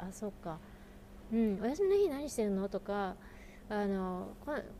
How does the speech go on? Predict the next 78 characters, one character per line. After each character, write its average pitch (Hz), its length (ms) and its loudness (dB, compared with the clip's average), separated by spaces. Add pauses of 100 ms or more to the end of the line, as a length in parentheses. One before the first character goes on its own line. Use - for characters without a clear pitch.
今 277 240 -2
度 233 60 2
の 202 100 2
連 202 200 4
休 226 160 2
何 226 220 0
し - 80 -6
て 180 100 -4
ん 170 60 -2
の？」 202 100 0
と 185 100 -4
か、 185 260 -6 (500)
ま 262 480 2
あ、 185 40 -4
あ 233 40 -4
ん 294 60 -4
ま 349 80 2
り 339 80 6
休 339 180 2
み 370 100 2
の 349 60 2
予 320 180 2
定 302 400 2
を 294 380 2 (880)
自 214 140 0
分 277 180 0
か 269 140 -2
ら 269 220 -2 (640)
聞 - 100 -14
か 277 120 0
な 277 180 -2
い 247 60 -2
か 196 80 0
も 175 60 0
し - 80 -6
れ 175 80 -2
な 170 60 -2
い - 40 -4
で 151 60 -4
す - 60 -8
ね。 269 140 -2 (800)
た-、 233 80 2 (220)
た 220 80 2
だ 185 140 2
の 170 40 -2
友 185 200 0
達 180 160 -2
だ 180 80 -4
っ - 20 -12
た 160 140 -6
ら。 - 100 -8 (1600)
う 202 40 0
ん、 180 380 2 (140)
こ - 80 -8
っ - 20 -10
ち - 100 -10
か 254 100 2
ら 226 80 2
尋 185 200 -2
ね 202 80 4
る 202 80 2
っ 175 40 0
て - 100 -6
こ 175 80 -6
と 165 80 -8
は 160 60 -6
し - 120 -6
な 190 80 2
い 190 60 -2
か 170 60 -6
も 160 80 -6
し - 80 -10
れ 170 80 -6
な 160 60 -8
い - 20 -10
で - 80 -12
す - 80 -10
ね。 175 200 -6